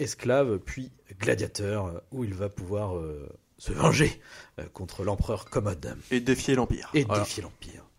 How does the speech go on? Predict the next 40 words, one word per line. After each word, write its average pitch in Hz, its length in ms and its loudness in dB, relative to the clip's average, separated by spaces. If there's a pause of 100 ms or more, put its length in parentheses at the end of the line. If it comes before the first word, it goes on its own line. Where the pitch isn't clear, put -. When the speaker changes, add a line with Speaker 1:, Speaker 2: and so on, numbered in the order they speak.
(400)
Speaker 1:
J'aime, - 200 4
j'aime 151 220 4
beaucoup 170 300 10
cette 127 180 0
petite - 280 -4
tagline 131 240 8
Speaker 2:
Tagline 143 200 10
du 143 80 6
Speaker 1:
du, 120 60 4
Speaker 2:
film. 120 140 10
Speaker 1:
euh, 120 100 8
Speaker 2:
Ah - 20 8
Speaker 1:
ouais, 139 100 12
Speaker 2:
oui, 202 160 12
Speaker 1:
ouais, 185 120 12
Speaker 2:
oui. 120 60 6 (220)
Speaker 1:
de, 120 220 6
c'est, 120 200 2
euh, 110 460 6 (320)
un 127 80 0
général, 127 600 4 (320)
euh, 117 120 4
qui 117 160 -12
devient 120 300 0
un 123 60 0
esclave, 131 480 4
un 123 120 -2
esclave 123 480 2
qui - 120 -14
devient 113 320 0
un 113 80 -4
gladiateur, 104 440 2
un 107 60 -2
gladiateur 104 460 0
qui - 140 -16
Speaker 2:
Qui 104 80 -8
défie 120 200 2
Speaker 1:
défie 123 100 10
Speaker 2:
l'Empire. 113 300 4
Speaker 1:
l'Empire. 92 300 -6